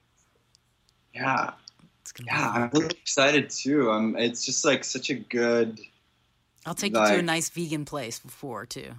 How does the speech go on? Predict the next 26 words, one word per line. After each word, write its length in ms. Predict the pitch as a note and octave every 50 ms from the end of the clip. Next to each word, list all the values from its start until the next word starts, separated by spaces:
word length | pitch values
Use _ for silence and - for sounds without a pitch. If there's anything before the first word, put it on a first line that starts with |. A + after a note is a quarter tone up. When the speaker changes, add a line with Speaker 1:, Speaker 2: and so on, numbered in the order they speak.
| - _ _ _ _ _ _ _ _ _ _ _ _ _ _ -
Speaker 1:
Please 260 | F#3+ G3+ G#3+ G3 - - _
do. 420 | - - F#3+ F3+ D#3 C3 A#2 G#2 -
Speaker 2:
Yeah. 240 | C#3+ C#3+ C#3+ B2+ A#2+
Speaker 1:
Yeah, 480 | B2+ C3 B2 C3 E3 E3+ D#3+ D3+ C#3 C3 -
I, 100 | C#3+ D#3 D3+ C#3+ B2 A2
that's, 340 | C3 - - - - - - _ - -
that's 180 | F3+ F#3+ - -
one 140 | G#3+ A#3 A#3+
of 100 | A#3 A3+
my 240 | A#3 A3+ G#3 - - _ _ _
most 580 | - D#3 D#3+ E3 E3+ F#3+ F#3 - - - - -
favorite 500 | - D#3 D#3+ E3 E3 D#3 F3 D#3 - -
things 360 | D#3 D#3 D3+ C#3+ C3 B2+ A#2+
about 360 | A#2+ A2+ A#2+ A#2 A2 G#2+ -
touring 760 | - - D#3 D3+ D3 D3 D3 C#3+ C#3+ C#3+ C#3 C3+ C3+ C3 C3 -
and 160 | A#2+ B2+ B2+
just 220 | B2 - - - -
traveling 500 | - A#2+ A2 A2+ A2+ A2+ B2+ B2+ A#2+ A#2
in 120 | A#2 A2+
general 500 | G#2+ A2 G#2+ G#2 A2 A2 A2 A2 G#2+ G2
is, 140 | D#2 G#2 G2+
like, 180 | G#2+ G2+ G2+ -
trying 760 | - - - A2+ A2 A2 A2+ A2+ A2+ A2+ A2+ A2+ A2 A2 - _ _ _ _ _ _ -
the, 480 | - A2 A2 G#2+ G#2+ G#2+ G#2+ A2 A2 G#2+ - - - _ _ _ _ _ _ _ -
the, 260 | A2+ A2 G#2+ G#2 - - _ _ _ _ _ _ _ - - -
the 160 | B2 A2+